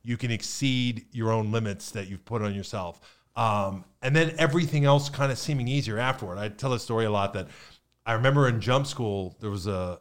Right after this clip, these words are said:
Navy seal that was in my class, real funny guy. And, uh, it was a, you know, it's a, I went in August and it was like, you know, ninety-eight degree, you know,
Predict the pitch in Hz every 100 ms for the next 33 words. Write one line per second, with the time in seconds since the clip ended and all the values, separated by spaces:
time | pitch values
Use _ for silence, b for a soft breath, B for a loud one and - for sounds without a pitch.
0 | - 123 127 120 - 120 113 101 92 101
1 | 92 92 87 - 95 131 - - 104 95
2 | 92 87 87 B B B - 113 107 101
3 | 98 98 95 87 87 - b b _ _
4 | _ _ _ _ 113 113 107 104 - -
5 | 113 95 90 101 - 104 107 95 92 98
6 | 101 101 - 95 90 87 82 85 82 _
7 | 95 87 92 98 95 95 95 - 92 98
8 | 98 95 95 92 _ 104 92 87